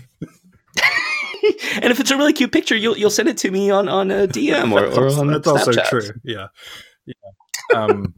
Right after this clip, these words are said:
Speaker 1: <laughs> but, and I, and I think, and that, that's a question a lot of people are asking is, you know, we're, I think a lot of people are having this quantity versus quality,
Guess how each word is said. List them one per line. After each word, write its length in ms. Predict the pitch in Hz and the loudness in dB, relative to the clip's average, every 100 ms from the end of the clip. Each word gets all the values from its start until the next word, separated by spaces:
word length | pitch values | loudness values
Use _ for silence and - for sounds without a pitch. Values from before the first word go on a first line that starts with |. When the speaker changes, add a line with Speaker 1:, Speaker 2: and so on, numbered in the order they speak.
| _ | _
Speaker 1:
<laughs> 180 | _ - | _ -4
but, 80 | 190 | 0
and 140 | 226 | 2
I, 140 | 233 214 | 2 0
and 180 | 202 | 0
I 80 | 185 | 0
think, 200 | 165 175 | 0 -4
and 140 | 156 147 | -2 0
that, 160 | 147 143 | 0 0
that's 200 | 143 135 | -2 -2
a 40 | 135 | -2
question 280 | 127 - | -4 -2
a 20 | 117 | -2
lot 120 | 107 | -2
of 60 | |
people 200 | 104 101 | -4 -8
are 40 | 95 | -6
asking 360 | 90 - 104 | -8 -10 -12
is, 340 | 95 95 95 - | -10 -8 -10 -12
you 100 | 117 | -10
know, 220 | 104 98 - - 113 - | -10 -10 -14 -18 -20 -12
we're, 260 | 117 113 98 | -6 -6 -6
I 80 | 117 | -8
think 160 | 127 | -6
a 20 | |
lot 120 | 110 101 | -4 -6
of 60 | |
people 180 | 113 104 | -6 -4
are 40 | |
having 160 | 101 104 | -4 -4
this 120 | 92 | -10
quantity 440 | - 113 101 95 98 | -8 -6 -4 -6 -6
versus 340 | 98 - 107 | -8 -8 -10
quality, 540 | - 98 95 92 90 | -4 -4 -4 -6 -8